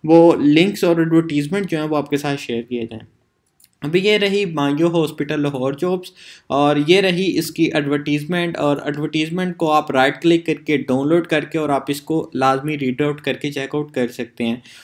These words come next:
उसके अलावा चिल्ड्रन हॉस्पिटल का भी है, डीएचक्यू का ये वाली जॉब है, ये देखें, ये सारी लिखी हुई है।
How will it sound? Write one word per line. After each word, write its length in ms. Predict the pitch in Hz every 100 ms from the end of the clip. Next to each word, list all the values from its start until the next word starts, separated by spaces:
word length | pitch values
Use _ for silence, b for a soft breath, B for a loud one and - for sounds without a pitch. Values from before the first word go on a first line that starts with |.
| B
उसके 260 | 180 180 196
अलावा 260 | 180 180
चिल्ड्रन 460 | 175 175 165 170 190
हॉस्पिटल 480 | 185 170 170 170 170
का 120 | 170
भी 240 | 165 160
है, 300 | 160 156 156
डीएचक्यू 680 | 147 143 156 175 170 180 170
का 140 | 170 170
ये 240 | 139 151
वाली 240 | 165 160
जॉब 360 | 160 151 143 143
है, 260 | 143 139 143
ये 60 |
देखें, 260 | 143 143 151
ये 60 |
सारी 280 | 147 135 135
लिखी 320 | 139 131 -
हुई 180 | 143 135
है। 160 | 135